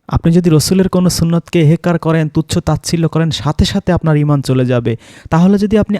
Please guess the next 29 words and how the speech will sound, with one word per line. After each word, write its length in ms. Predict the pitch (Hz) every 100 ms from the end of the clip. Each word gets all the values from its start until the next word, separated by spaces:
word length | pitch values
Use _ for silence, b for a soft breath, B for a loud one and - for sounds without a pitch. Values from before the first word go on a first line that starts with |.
| -
আল্লাহর 340 | 165 175 185
সুন্নতকে 440 | - 190 196 -
তুচ্ছ 320 | 208 190 - 202
তাচ্ছিল্য 500 | 190 185 - 190 190
করেন, 240 | 196 190
এহেকার 320 | 170 170 196
করেন, 220 | 185 190
তাহলে 340 | 190 165 185 185
আপনার 220 | 185 180
ঈমানের 280 | 180 180 180 -
কী 160 | 175
অবস্থা 420 | 170 165 175 -
হবে? 320 | 175 190 196 220 B B B _ -
কুরআন 400 | 160 180 180 180 -
খুললে 300 | - 185 180
আপনি 240 | 170 175 175
কোনো 360 | - 160 170 180
নবী 460 | 156 147 147 156 156
রাসূলের 420 | 156 - 180 147
কোনো 340 | - 160 165
সুন্নত 500 | - - 170 160 156
খুঁজে 280 | - 151 143
পাবেন 300 | - 113 117
না, 280 | - - - B B
আপনি 260 | 135 - 165
আল্লাহর 340 | 151 175 190
সুন্নত 360 | - 170 160 156
খুঁজে 260 | - 147 147
পাবেন। 320 | 127 135